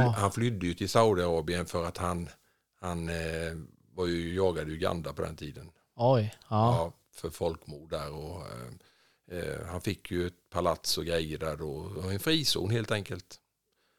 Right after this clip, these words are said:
Speaker 1: Ja.
Speaker 2: Ja. Så att, eh, men jag var ju så ung så jag fattar ju inte.
Speaker 1: Nej.
Speaker 2: För mig var det ju ingen big, eh, s-, stor
Speaker 1: Nej,
Speaker 2: sak,
Speaker 1: nej, nej,
Speaker 2: men
Speaker 1: men nu i efterhand.
Speaker 2: Ja, så tänker man att fan, det... det,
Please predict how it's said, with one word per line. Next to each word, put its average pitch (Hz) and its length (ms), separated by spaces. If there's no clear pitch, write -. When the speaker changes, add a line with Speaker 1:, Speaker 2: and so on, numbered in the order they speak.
Speaker 1:
Ja. 113 280
Speaker 2:
Ja. 85 200
Så - 140
att, - 220
eh, 101 140
men 135 120
jag 117 120
var 110 100
ju 123 60
så 135 120
ung 123 400
så 117 100
jag 110 160
fattar 113 340
ju 104 60
inte. 110 200
Speaker 1:
Nej. 143 400
Speaker 2:
För 160 140
mig 117 100
var 120 140
det 135 60
ju 147 60
ingen 120 240
big, 113 400
eh, 131 60
s-, 135 280
stor 147 140
Speaker 1:
Nej, 180 320
Speaker 2:
sak, 165 80
Speaker 1:
nej, 160 100
nej, 160 220
Speaker 2:
men 131 140
Speaker 1:
men 151 200
nu 147 200
i 151 60
efterhand. 135 800
Speaker 2:
Ja, 180 300
så 165 120
tänker 135 380
man 117 140
att - 180
fan, 120 320
det... 98 800
det, 73 260